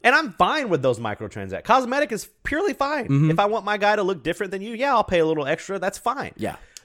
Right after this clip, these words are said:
Speaker 1: But, and I understand, like I said, the audience, they were like, I think they understood what Ra-, what Randy was talking about. Like, it's not gonna be the play to win once.
Speaker 2: Mm-hmm.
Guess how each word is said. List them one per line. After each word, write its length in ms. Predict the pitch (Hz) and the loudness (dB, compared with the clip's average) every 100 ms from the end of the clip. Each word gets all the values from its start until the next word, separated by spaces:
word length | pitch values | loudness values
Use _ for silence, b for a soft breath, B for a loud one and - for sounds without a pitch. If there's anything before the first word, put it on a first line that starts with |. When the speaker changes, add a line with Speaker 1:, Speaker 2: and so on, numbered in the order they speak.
| B - | B 2
Speaker 1:
But, 360 | 208 220 165 _ _ _ - | 6 6 4 _ _ _ 2
and 120 | 175 | 6
I 120 | 180 | 6
understand, 340 | 214 214 196 165 | 4 -2 0 2
like 140 | 151 | 4
I 100 | 165 | 2
said, 240 | - - | 2 0
the 80 | 123 | 0
audience, 640 | 135 160 180 143 147 - - b b | 4 4 4 0 -4 -12 -16 b b
they 140 | 135 175 | 2 4
were 120 | 170 | 6
like, 400 | 147 127 117 - _ _ _ _ _ _ _ _ _ _ - | 4 4 0 -6 _ _ _ _ _ _ _ _ _ _ 2
I 120 | 170 | 2
think 280 | 170 254 247 | 4 0 2
they 140 | 226 | 2
understood 600 | 196 180 160 - - 160 147 | 2 0 -2 -4 -4 -2 -2
what 200 | 123 120 | -6 -2
Ra-, 180 | 120 127 | -2 -2
what 320 | 117 120 113 | -4 -4 -4
Randy 240 | 120 127 123 | -4 -4 -4
was 140 | 104 | -6
talking 280 | - 113 123 | -2 -2 0
about. 220 | 120 117 | -2 0
Like, 160 | 107 104 | -2 -6
it's 160 | 104 | -6
not 180 | 117 113 | -4 -4
gonna 160 | 120 110 | -4 -6
be 160 | 113 | -4
the 140 | 104 98 _ - | -4 -8 _ -10
play 260 | - 123 113 | 0 0 0
to 140 | 120 | -4
win 300 | 104 113 101 | -4 -6 -6
once. 280 | 90 78 - | -8 -12 -6
Speaker 2:
Mm-hmm. 300 | 135 147 | -2 -2